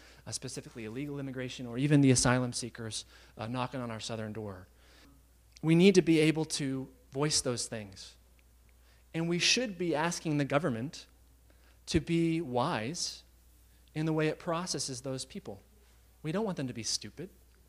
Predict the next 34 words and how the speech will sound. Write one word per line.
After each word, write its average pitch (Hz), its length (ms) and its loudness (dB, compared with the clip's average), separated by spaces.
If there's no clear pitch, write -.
right? 196 260 0
No, 175 220 -4
I, 180 80 0
I - 60 -4
don't 196 180 2
think 175 160 4
anybody 151 320 8
would 120 180 -10
say 123 180 -6
that. 139 360 -8
Um, 175 360 10
but 180 120 8
I 185 80 10
think 226 200 0
as 175 120 2
Christians, 143 880 -4
it's 151 140 -8
very 202 260 0
important 160 420 -4
that 143 140 -6
we 139 220 -8
resist 135 640 -8
fear. 101 460 -14
One 190 160 0
of 254 60 -4
the 277 60 4
most, 151 380 -2
I 143 80 -4
think, 147 480 -8
debilitating 160 800 -2
things 123 480 -4
about 117 360 -6
being 135 240 -4
American 117 640 -10